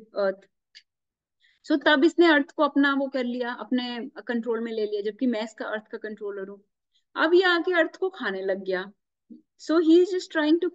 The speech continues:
claim earth for himself when it's my property, when it's, it's my, under my subjugation, under my control। So he's like taking my service। So he's going to ingest the earth। तो एक तो ये बात कि he got, he, he wanted to complain कि ये मेरी ही है, अ, धरती, जिसको ये,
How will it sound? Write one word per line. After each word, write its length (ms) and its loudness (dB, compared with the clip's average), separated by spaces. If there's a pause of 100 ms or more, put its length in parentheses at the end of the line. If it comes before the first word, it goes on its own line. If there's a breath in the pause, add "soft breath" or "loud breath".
claim 200 2
earth 380 -2
for 180 -4
himself 600 0
when 180 -6
it's 140 -10
my 220 -4 (120)
property, 320 -6
when 140 -4
it's, 180 -12
it's 180 -12
my, 420 -2 (320)
under 160 4
my 240 2
subjugation, 680 -6
under 180 -8
my 180 -4 (100)
control। 320 -6
So 480 -14
he's 60 0
like 140 4
taking 280 2
my 100 -2
service। 460 -8 (240)
So 100 -12
he's 80 -2
going 140 0
to 160 4
ingest 360 0
the 100 -10
earth। 260 -8 (680)
तो 60 0
एक 140 -2
तो 60 2
ये 140 4
बात 280 -4
कि 60 -14
he 240 -2
got, 120 -6 (420)
he, 400 -8
he 200 -6 (280)
wanted 280 -6
to 160 -6
complain 480 -2
कि 60 -6
ये 120 -6
मेरी 260 0
ही 160 2
है, 280 -6 (480)
अ, 280 -6
धरती, 440 -6
जिसको 240 -8
ये, 220 0